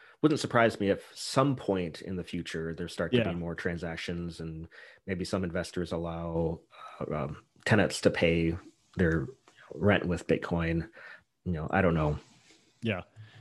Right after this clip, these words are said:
Speaker 2: Yeah, it'll be interesting to see how this, the future unfolds. And I think a lot of people are excited about it and thinking that with the weakening of the dollar comes the strengthening of cryptocurrency.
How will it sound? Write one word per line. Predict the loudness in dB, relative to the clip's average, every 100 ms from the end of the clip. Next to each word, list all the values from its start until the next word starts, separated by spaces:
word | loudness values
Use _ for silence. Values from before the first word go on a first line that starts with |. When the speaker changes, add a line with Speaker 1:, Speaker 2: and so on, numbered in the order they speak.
| 6
Speaker 2:
Yeah, | 12 12 12
it'll | 12 12
be | 12
interesting | 12 10 8 10
to | 10
see | 12
how | 12 12
this, | 12 8 4
the | 8 10
future | 12 12 12 12
unfolds. | 12 12 12 12
And | 10
I | 8
think | 8 8 8
a |
lot | 8 8
of | 8
people | 8 8 6
are |
excited | 6 4 4 4 6
about | 6 6
it | 4
and |
thinking | 2 2 4 4
that | 4 0 -10 -20 6
with | 8 10
the | 10
weakening | 10 8 8 8 8
of | 4
the | 0
dollar | 0 2 2
comes | 0 -2 -2
the |
strengthening | -2 0 0 0 0 0 0 -2
of | -4 -6
cryptocurrency. | -6 -8 -6 -8 -6 -6 -6 -6 -6